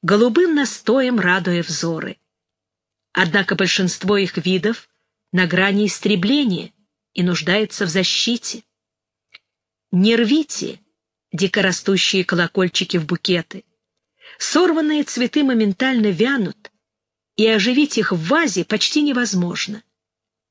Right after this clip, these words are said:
Пусть лучше на полях и опушках леса радуют они своими голубыми венчиками наши взоры. Рассветный не шелохнется зенит, в полынной дреме замерла округа,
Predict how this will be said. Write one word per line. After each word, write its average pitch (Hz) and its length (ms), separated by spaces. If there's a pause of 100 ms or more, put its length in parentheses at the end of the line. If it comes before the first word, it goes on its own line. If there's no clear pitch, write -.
(400)
Пусть - 380
лучше 208 400
на 185 120
полях 190 440
и 185 40
опушках 180 560
леса 269 520 (520)
радуют 214 640
они 208 200
своими 202 420
голубыми 190 480
венчиками 196 840 (240)
наши 180 380
взоры. 165 540 (1300)
Рассветный 196 1080 (400)
не 180 160
шелохнется 190 960
зенит, 202 480 (760)
в - 160
полынной 254 560
дреме 233 520
замерла 190 540
округа, 202 680